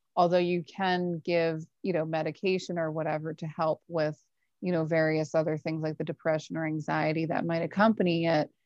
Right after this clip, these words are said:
it's more like patterns of personality that have formed as a result of,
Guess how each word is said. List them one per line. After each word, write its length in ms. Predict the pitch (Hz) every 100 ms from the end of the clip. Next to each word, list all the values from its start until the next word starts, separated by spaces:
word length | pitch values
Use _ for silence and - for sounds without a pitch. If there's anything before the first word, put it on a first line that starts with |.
| _ _ _
it's 220 | 202 180
more 360 | 190 190 202 202
like 500 | 220 196 170 160 - _ _ _ _ _ _ _
patterns 540 | - 208 208 220 214
of 120 | 196 185
personality 840 | - 185 - 170 170 165 170 170
that 200 | 165 165 -
have 180 | 170 165 _
formed 480 | 175 170 170 170 170
as 280 | - 170 165
a 60 |
result 760 | 160 165 160 160 160 160 160 - - -
of, 520 | 165 165 160 160